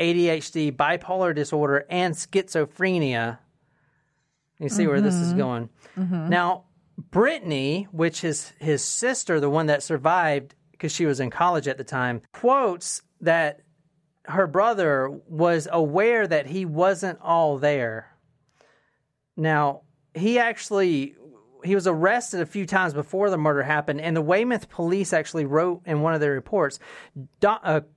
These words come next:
Speaker 1: quote, "Donald stated that he is schizophrenic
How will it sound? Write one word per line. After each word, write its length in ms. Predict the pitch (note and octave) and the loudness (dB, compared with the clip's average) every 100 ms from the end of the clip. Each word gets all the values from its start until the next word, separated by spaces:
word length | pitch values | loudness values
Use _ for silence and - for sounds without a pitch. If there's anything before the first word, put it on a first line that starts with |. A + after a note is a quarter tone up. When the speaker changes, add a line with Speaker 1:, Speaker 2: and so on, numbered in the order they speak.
| _ | _
Speaker 1:
quote, 320 | - G#3+ D#3 | 0 2 2
"Donald 340 | E3 G#3+ C4 A#3+ | 2 2 2 -2
stated 400 | - G#3+ G3+ D#3+ | 0 0 0 0
that 180 | E3 C#3+ | 0 0
he 160 | G3+ | -2
is 200 | E3 - | -2 -2
schizophrenic 800 | G#3 G#3 G#3 G3 G3+ F#3 D#3 D#3 | -2 0 -2 -2 -2 0 0 -2